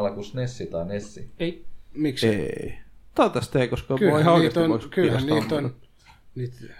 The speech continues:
Speaker 1: Mu-, on siis Commodore kuusi nelonen,
Speaker 3: Commodoren
Speaker 1: niitä
Speaker 3: faneja.
Speaker 1: harrastajia on ihan helvetisti. Ne on ihan
Speaker 4: No
Speaker 1: oma
Speaker 4: niin.
Speaker 1: kommuuninsa.
Speaker 4: Niin se on
Speaker 2: Niillä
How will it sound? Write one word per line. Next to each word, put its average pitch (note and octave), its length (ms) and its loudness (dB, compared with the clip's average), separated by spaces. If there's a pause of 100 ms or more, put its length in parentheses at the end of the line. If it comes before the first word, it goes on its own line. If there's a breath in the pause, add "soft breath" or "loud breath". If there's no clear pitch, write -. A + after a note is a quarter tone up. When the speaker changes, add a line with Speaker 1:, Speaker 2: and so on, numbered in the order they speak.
(140)
Speaker 1:
Mu-, C3+ 180 -10
on F3+ 240 4
siis D3 180 -2
Commodore E3 420 2
kuusi C3+ 220 -2
nelonen, C3+ 320 0
Speaker 3:
Commodoren B2 760 0 (140)
Speaker 1:
niitä C#3 180 -4
Speaker 3:
faneja. E3+ 200 4
Speaker 1:
harrastajia G2 540 2
on A#2 140 0
ihan C#3 320 -4
helvetisti. A#2+ 1120 -2 (240 soft breath)
Ne C3 60 0
on B2+ 80 0
ihan E3 180 4
Speaker 4:
No C3+ 60 2
Speaker 1:
oma C3+ 140 2
Speaker 4:
niin. B2 80 -2
Speaker 1:
kommuuninsa. F#2 640 -4
Speaker 4:
Niin B2 200 0
se C3+ 80 4
on B2 60 4
Speaker 2:
Niillä E3+ 120 4